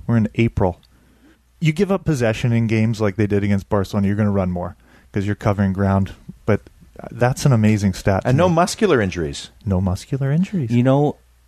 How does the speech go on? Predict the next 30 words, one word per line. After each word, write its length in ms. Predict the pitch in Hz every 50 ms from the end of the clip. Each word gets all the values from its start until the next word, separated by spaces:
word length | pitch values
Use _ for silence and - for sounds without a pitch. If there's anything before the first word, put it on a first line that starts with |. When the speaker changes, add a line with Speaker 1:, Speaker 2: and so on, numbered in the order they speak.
| - -
Speaker 3:
the 120 | - 107 92 - _
first 480 | - - - 123 127 143 - - - -
sign 420 | - - - 110 101 104 104 104 101
of 100 | 90 98
a 60 | 90
good 260 | - - 104 98 95
manager 440 | 92 90 90 92 92 87 - 101 101
is 220 | 71 85 90 90
when 340 | 95 98 95 95 95 92 90 - -
their 160 | - 98 92 85
players 720 | - - - - 113 104 101 104 107 104 98 - - - -
are 140 | 101 92 87
a 120 | 87 90
reflection 680 | 87 82 - - - 104 98 87 - - - 98 90
of 120 | 87 82 -
who 240 | - - 107 101
they 220 | 98 101 98 95 92
are 200 | 87 87 87 87
as 100 | 80 85
a 60 | 82
person. 460 | - - 87 80 - - - 90 - - - _ _ _ - - _ - - -
'cause 100 | - 95
that 120 | 92 92
means 240 | 95 98 98 98 87
that 80 | 95 92
you're 120 | 92 92
getting 240 | 87 98 92 92 90
your 80 | 90 90
message 300 | 90 87 - - - -
across. 320 | - - 82 80 78 -